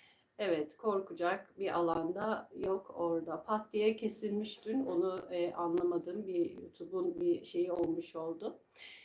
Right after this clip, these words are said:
Sıkıntısı olmuş oldu, teknik bir sıkıntı.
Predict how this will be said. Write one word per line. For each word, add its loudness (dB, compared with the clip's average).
Sıkıntısı 0
olmuş 4
oldu, 4
teknik 2
bir 0
sıkıntı. -6